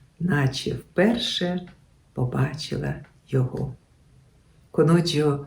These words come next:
одружився з Аями, як і обіцяв духу Айко. Але таємниця їх золотого гребінця,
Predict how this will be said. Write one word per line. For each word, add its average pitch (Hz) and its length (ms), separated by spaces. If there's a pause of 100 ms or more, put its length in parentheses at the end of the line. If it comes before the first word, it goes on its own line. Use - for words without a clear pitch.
(280)
одружився 139 1040 (360)
з 135 180
Аями, 143 640 (400)
як 180 260
і 208 60
обіцяв 202 640
духу 160 640
Айко. 135 600 (640)
Але 160 340
таємниця 147 1160 (440)
їх 151 280
золотого 151 1080
гребінця, 139 920